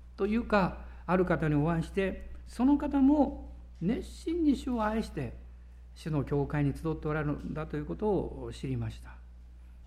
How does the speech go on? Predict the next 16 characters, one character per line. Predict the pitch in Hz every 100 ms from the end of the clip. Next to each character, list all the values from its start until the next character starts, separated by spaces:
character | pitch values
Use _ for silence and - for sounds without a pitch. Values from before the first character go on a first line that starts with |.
| -
え | - -
ー、 | 160
そ | 165
の | 156
時 | 143
に | 135
す | 120 139
ご | 202
く | - 127 -
励 | 170 247
ま | 226
さ | 214
れ | 185
ま | 143
し | -
た。 | -